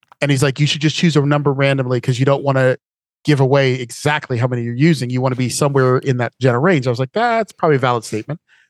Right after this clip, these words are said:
So I increased mine. And I've subsequently,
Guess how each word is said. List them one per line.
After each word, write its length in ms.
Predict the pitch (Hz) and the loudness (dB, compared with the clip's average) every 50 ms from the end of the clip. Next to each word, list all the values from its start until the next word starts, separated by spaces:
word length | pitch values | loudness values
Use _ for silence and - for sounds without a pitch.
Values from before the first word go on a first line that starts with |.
| _ _ _ _ _ _ | _ _ _ _ _ _
So 140 | - - 110 | -8 -4 0
I 100 | 107 117 127 | 0 0 0
increased 400 | 127 120 - 196 240 - - 143 | 0 -2 -2 -2 -2 -2 -4 -4
mine. 240 | 117 101 101 - - _ _ _ _ _ _ _ _ _ - 156 | -6 -6 -8 -12 -18 _ _ _ _ _ _ _ _ _ -6 -2
And 300 | 156 156 156 156 147 - - | -2 -2 -2 -2 -4 -4 -2
I've 260 | 156 170 185 165 151 | 0 0 0 -2 -4
subsequently, 600 | - - 190 180 - - - 170 147 147 156 165 | -4 -2 -2 -2 -2 0 -2 -2 0 0 -2 -2